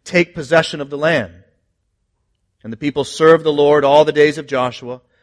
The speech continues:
and all the days of the elders who outlived Joshua, who had seen all the great work that the Lord had done for Israel.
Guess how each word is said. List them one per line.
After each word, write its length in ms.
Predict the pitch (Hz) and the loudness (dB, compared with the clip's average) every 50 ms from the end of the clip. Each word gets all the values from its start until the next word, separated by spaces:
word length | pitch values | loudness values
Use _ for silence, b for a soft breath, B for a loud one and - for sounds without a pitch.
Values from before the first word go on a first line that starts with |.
| _ _ _ _ | _ _ _ _
and 100 | - 110 | -12 -6
all 200 | 110 120 143 151 | 0 4 4 4
the 80 | 151 156 | 4 2
days 400 | 135 143 143 147 156 156 151 143 | 2 4 4 4 4 2 0 -4
of 100 | 151 135 | -6 -6
the 140 | 143 143 120 | -8 -4 0
elders 420 | 143 147 147 143 147 151 139 - | 2 2 2 2 -2 -6 -8 -10
who 220 | - 139 131 123 b b b b _ | -10 -12 -12 -12 b b b b _
outlived 540 | - 131 131 123 135 139 147 165 170 147 120 | -4 -4 -4 -4 -6 -6 -4 -2 -2 -2 -4
Joshua, 540 | - 123 113 110 104 - - 110 110 113 113 _ _ _ _ - | -8 -8 -8 -8 -8 -12 -14 -16 -16 -16 -18 _ _ _ _ -18
who 120 | 120 123 | -16 -10
had 200 | 117 123 120 117 | -8 -8 -8 -8
seen 320 | - - - 147 143 135 131 | -10 -14 -12 -10 -8 -4 -2
all 200 | 127 135 139 139 | 0 2 2 2
the 100 | 131 120 | 0 -2
great 280 | 117 135 131 135 - | -4 -4 -4 -4 -4
work 280 | 123 123 120 117 110 _ | -6 -6 -6 -6 -6 _
that 120 | - 110 | -12 -14
the 80 | - 117 | -12 -12
Lord 240 | 110 113 117 120 107 | -10 -8 -8 -8 -8
had 160 | 113 107 107 | -10 -10 -10
done 220 | 113 110 107 104 | -8 -8 -8 -10
for 120 | 95 110 110 | -12 -14 -12
Israel. 460 | - 123 123 104 - 101 90 85 - | -10 -10 -12 -12 -14 -18 -20 -20 -20